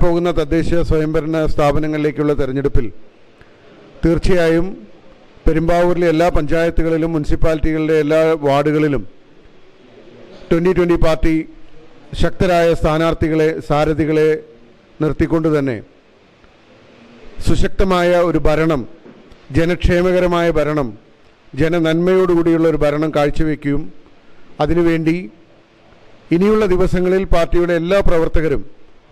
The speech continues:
ഒറ്റക്കെട്ടായി പ്രവർത്തിക്കുകയും ജനങ്ങളെ ഈ നന്മയുടെ രാഷ്ട്രീയം അല്ലെങ്കിൽ വ്യവസ്ഥാപിത രാഷ്ട്രീയ പ്രസ്ഥാനങ്ങൾ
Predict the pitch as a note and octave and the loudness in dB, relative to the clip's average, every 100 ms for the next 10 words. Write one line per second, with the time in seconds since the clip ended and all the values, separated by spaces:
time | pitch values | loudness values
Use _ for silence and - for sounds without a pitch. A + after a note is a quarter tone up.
0 | E3 E3 G3+ F3+ D#3 E3+ E3+ - D3+ D#3 | -2 2 0 0 0 0 2 2 2 0
1 | E3 D3+ D#3 D#3+ - - - - - - | 2 2 2 0 -6 -18 -20 -20 -20 -6
2 | - F3 F#3 G3 G3+ G3 F3+ E3+ F#3+ G3 | 0 2 2 2 2 2 0 0 2 2
3 | F#3 E3 D3+ - F3 E3+ E3 E3 D#3+ D#3 | 2 2 0 0 0 0 -2 0 0 2
4 | D#3+ - F3+ F3 F3 D#3+ D3+ E3 E3 - | 0 0 0 0 0 -2 -2 -2 0 0
5 | E3 D#3+ D#3 | 0 -2 -4